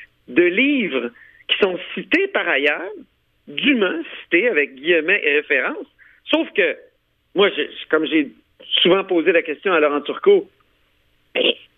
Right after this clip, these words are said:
quand vous citez un livre correctement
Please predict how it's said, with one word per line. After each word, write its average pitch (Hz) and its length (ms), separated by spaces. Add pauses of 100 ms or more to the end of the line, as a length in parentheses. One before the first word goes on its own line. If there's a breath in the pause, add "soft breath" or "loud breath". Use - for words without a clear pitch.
quand 269 160
vous 175 140 (200)
citez - 380 (240)
un 160 180
livre 156 400 (640)
correctement 131 800